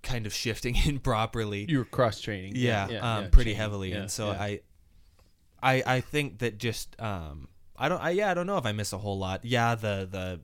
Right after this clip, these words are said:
Speaker 1: taking your wheel off thing can be kind of annoying, but the amount of times that I put my bike on the bike rack is not quite that often, you know? So,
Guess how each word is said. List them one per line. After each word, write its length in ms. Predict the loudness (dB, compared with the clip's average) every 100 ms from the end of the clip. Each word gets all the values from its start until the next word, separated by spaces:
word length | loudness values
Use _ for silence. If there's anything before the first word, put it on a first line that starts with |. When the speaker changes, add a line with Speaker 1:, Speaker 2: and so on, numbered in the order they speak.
| -18 -20 -10
Speaker 1:
taking 320 | -2 -2 -2 -4
your 120 | -2
wheel 180 | -2 -4
off 140 | -6
thing 180 | -8 -10
can 140 | -8
be 120 | -8 -8
kind 180 | -8
of 60 | -8
annoying, 400 | -6 -6 -6 -4
but 200 | -6 -6
the 80 | -6
amount 240 | -6 -6
of 80 | -6
times 260 | -4 -4 -4
that 80 |
I 60 | -2
put 160 | 0 -2
my 100 | -2
bike 240 | -4 -4
on 60 | -6
the 60 |
bike 280 | -4 -6 -2
rack 240 | -4 -4
is 100 | -6 -6
not 200 | -6 -8 _ _ _ _ -2
quite 320 | 2 2 0
that 180 | -2 0
often, 400 | 0 0 -4 -12 -10
you 80 |
know? 180 | -8 -8 -6
So, 280 | -4 -4